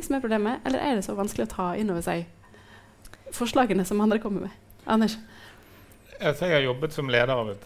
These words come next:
Speaker 2: digi-, eh, designbyrå, <clears throat> eh, og, og blitt, og, og satt meg veldig mye inn i sånn designteori. Det synes jeg er veldig interessant, fordi at, eh, det, det, og, og, eh, og vært et team som går inn i etablerte organisasjoner og utfordrer dem fra innsiden.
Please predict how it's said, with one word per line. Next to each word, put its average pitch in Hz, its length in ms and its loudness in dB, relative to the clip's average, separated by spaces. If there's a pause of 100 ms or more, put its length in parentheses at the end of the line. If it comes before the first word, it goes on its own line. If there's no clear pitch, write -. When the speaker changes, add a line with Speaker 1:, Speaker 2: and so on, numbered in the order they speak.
Speaker 2:
digi-, 117 240 -6 (300)
eh, 131 180 -4
designbyrå, 110 1080 -6 (360)
<clears throat> 117 400 -10
eh, 117 240 2
og, 131 220 -4
og 131 120 -4
blitt, 120 320 -2
og, 123 300 0
og 127 100 -2
satt 120 220 -2
meg 120 100 -6
veldig 127 240 0
mye 123 160 -4
inn 117 80 -6
i 110 60 -8
sånn 110 160 -6
designteori. 104 840 -8 (100)
Det 135 100 -10
synes 117 120 -10
jeg 113 60 -6
er 110 40 -2
veldig 113 160 0
interessant, 107 400 -10
fordi 123 180 2
at, 120 200 -4 (280)
eh, 131 80 -4
det, 127 160 -10 (140)
det, 135 80 -2 (240)
og, 131 160 0 (180)
og, 143 120 -8 (200)
eh, 127 160 -6
og 127 240 -6
vært 127 240 2
et - 200 -8
team 147 260 0
som 113 100 -6
går 123 140 -6
inn 131 100 -4
i 107 60 -4
etablerte 117 400 -2
organisasjoner 107 580 -8
og 120 280 -10
utfordrer 101 360 -8
dem 95 120 -12
fra 123 120 -12
innsiden. 113 300 -12